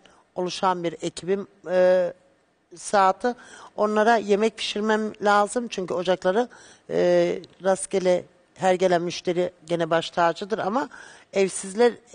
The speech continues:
evinde kalan değil de evsizler sokakta yaşayanlara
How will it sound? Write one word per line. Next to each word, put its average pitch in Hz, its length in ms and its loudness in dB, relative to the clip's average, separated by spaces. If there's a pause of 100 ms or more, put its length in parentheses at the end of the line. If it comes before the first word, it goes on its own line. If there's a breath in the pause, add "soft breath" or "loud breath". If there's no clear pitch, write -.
evinde 170 420 0
kalan 156 540 -2
değil 233 180 -4
de 208 140 0
evsizler 175 540 -2
sokakta 165 460 -6
yaşayanlara 190 560 -2